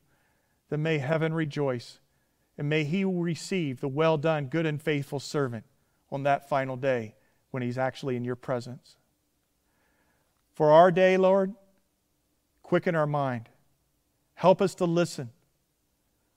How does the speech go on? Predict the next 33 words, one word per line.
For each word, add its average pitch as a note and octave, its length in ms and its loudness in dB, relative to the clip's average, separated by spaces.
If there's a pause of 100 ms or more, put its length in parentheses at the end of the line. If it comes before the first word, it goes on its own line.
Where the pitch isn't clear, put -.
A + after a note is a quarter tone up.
(220)
Lord, F3+ 180 6
may F#3 160 4
we G3 140 4
get G3 180 4
outside G3+ 480 4
of G3 100 0
ourselves E3+ 720 4 (160)
and D3 160 -6
do G#3+ 380 -2
acts F#3 320 0
of E3 100 -4
service C3+ 460 -4
that D3+ 180 -10
cost D3+ 380 -2
us E3 100 -4
something. D3+ 400 -4
And D#3 100 0
it F3+ 60 -2
may G3+ 240 0
be A3+ 200 -2
a F#3 40 -2
kind G#3+ 380 -2
act G3+ 240 2
of G3 120 -4
service G#3+ 380 0 (240)
to F3 100 0
demonstrate A3 680 2
the D#3+ 100 0
power G3+ 300 6
of G#3 40 2
your G3 120 2
gospel G3 680 2 (800)
message G#3+ 560 4